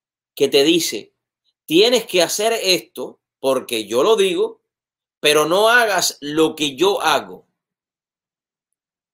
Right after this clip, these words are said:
Es como que la ley no es para ellos, la ley es para ti y para mí. ¿Cuántas personas? Y es por eso que la dueña de ese salón ayer salió en entrevista diciendo que es una falta de respeto,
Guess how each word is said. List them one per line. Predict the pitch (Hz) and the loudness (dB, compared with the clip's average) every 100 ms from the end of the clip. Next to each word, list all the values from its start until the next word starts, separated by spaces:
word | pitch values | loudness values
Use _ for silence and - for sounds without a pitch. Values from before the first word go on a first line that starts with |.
| _ | _
Es | 120 - | -10 -4
como | 151 147 | -2 -2
que | 143 | 0
la | 143 143 | 0 2
ley | 185 208 170 | 2 2 0
no | 151 160 | -2 -2
es | 165 | -2
para | 202 196 160 | -2 0 0
ellos, | 123 107 104 - _ | 0 -4 -12 -18 _
la | - 110 | -10 -6
ley | 113 143 | -2 -2
es | 147 - - | -4 -6 -4
para | 123 110 104 - _ - | -2 -2 -4 -10 _ -8
ti | 151 - - _ - | -6 -6 -10 _ -20
y | - | -12
para | - 117 | -4 -2
mí. | 113 92 - _ _ _ _ _ _ _ _ _ _ _ - | -2 -6 -18 _ _ _ _ _ _ _ _ _ _ _ -2
¿Cuántas | 151 180 196 196 175 | 2 4 2 -2 0
personas? | 190 165 165 190 151 117 | 2 2 2 0 0 0
Y | 120 | -2
es | 123 | 0
por | 160 170 | 2 2
eso | 196 160 131 | 2 -2 -4
que | 120 | -2
la | 110 | -2
dueña | 117 143 156 | -2 -2 -2
de | 151 | -4
ese | 160 | -4
salón | 165 165 156 156 _ _ _ - | -2 2 2 0 _ _ _ -14
ayer | 104 110 | -4 -4
salió | 135 127 | -2 -2
en | 127 | -2
entrevista | 127 139 143 151 | -2 -2 0 -2
diciendo | 156 147 147 135 147 _ _ _ _ _ _ | -2 -2 -4 -4 -12 _ _ _ _ _ _
que | 123 | 0
es | 123 - - | 2 0 -4
una | 131 113 | -2 -2
falta | - - 131 156 156 170 | -2 0 2 2 4 4
de | 165 | 4
respeto, | 165 170 - 165 135 123 | 2 -4 2 2 2 0